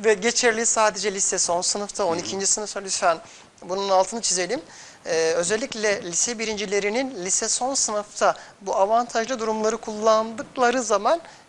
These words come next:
Speaker 1: biraz daha diğer öğrencilere oranla şanslı olacaklar. Nasıl? Bunu biraz daha açalım.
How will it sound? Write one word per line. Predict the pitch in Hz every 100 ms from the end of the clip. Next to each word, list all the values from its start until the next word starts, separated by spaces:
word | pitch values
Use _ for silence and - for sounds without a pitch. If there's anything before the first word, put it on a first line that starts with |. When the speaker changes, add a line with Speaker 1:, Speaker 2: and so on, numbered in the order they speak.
| -
Speaker 1:
biraz | 269 247 240 226
daha | 208 180 170
diğer | 214 208
öğrencilere | 208 190 180 175 170 165 156
oranla | 151 170 175 214
şanslı | 220 214 208 226
olacaklar. | 190 165 156 180 214
Nasıl? | 269 190 208 - -
Bunu | 208
biraz | 214 208
daha | 214
açalım. | 208 262 214